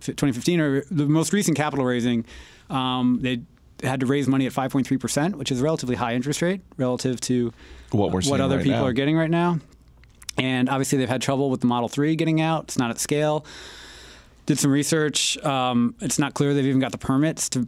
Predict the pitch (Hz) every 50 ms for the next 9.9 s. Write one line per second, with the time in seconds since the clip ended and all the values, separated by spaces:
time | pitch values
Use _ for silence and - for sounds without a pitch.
0 | - - - 139 127 131 143 139 143 123 135 143 139 131 127 127 131 123 - 143
1 | 143 151 143 135 131 110 98 120 113 107 - - 131 127 123 127 139 135 135 127
2 | - - 127 123 135 175 208 - - - - - - - 147 139 135 135 131 131
3 | 135 - - - - - - 139 - - 190 180 - - - - - - 160 151
4 | 139 139 139 - - 185 196 175 - - - 165 156 143 - - - - - 220
5 | 190 151 147 151 156 - - 170 151 156 156 160 175 180 196 190 185 180 208 208
6 | 202 - 233 214 196 165 - 175 170 147 107 131 135 151 - - - 165 139 117
7 | 127 127 131 127 123 - - 190 185 175 - - 226 214 170 170 160 - - 170
8 | 160 139 139 151 143 147 165 170 165 170 170 170 175 175 190 190 180 190 196 185
9 | 175 196 180 185 170 170 - 180 175 170 170 156 160 147 139 - - -